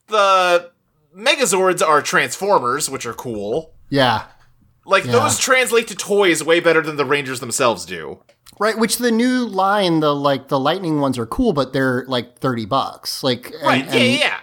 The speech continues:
Speaker 2: Yeah. Um, but yeah, and, well, so there's definitely that. The other thing is that the, uh, they, he can't move,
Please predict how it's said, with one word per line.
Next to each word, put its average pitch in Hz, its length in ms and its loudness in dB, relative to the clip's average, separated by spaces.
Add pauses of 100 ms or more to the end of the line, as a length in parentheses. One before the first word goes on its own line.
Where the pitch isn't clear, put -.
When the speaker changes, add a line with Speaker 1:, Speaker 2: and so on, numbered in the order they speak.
(100)
Speaker 2:
Yeah. 123 380 2 (840)
Um, 127 600 0 (480)
but 190 120 0
yeah, 190 200 0
and, 196 240 -2
well, 175 320 0
so 170 300 0
there's 147 260 0
definitely 202 420 0
that. 147 300 0
The 147 100 0
other 170 240 0
thing 160 260 0
is 113 180 -4
that 127 380 -4
the, 120 500 -2 (480)
uh, 123 480 2 (560)
they, 131 360 0
he 226 160 2
can't 196 300 2
move, 156 800 -2